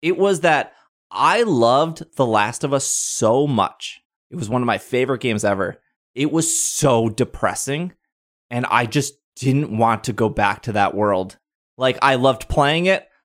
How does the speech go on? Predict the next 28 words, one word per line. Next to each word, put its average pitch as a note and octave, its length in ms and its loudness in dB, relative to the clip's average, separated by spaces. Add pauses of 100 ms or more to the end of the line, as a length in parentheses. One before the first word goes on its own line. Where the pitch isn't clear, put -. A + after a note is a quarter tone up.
(120)
I B2 120 2
loved A#2 280 2
the A#2+ 60 -2
story. D3+ 720 0 (320)
Absolutely D#3 720 2
would C3 160 0
give C3 140 2
that C3 180 2
game C3 160 -2
a A#2 60 0
ten B2 240 -4
out A#2+ 160 0
of - 20 -16
ten. C3 340 -2 (440)
And C3+ 260 2
I B2 80 2
know C3 160 4
The C#3 100 0
Last B2+ 240 2
of C3 80 -4
Us A#2+ 120 -2
two C#3 180 0
is A2+ 100 0
better B2 340 2
in G2+ 120 0
every B2 260 0
single D3 320 0
way. B2+ 300 2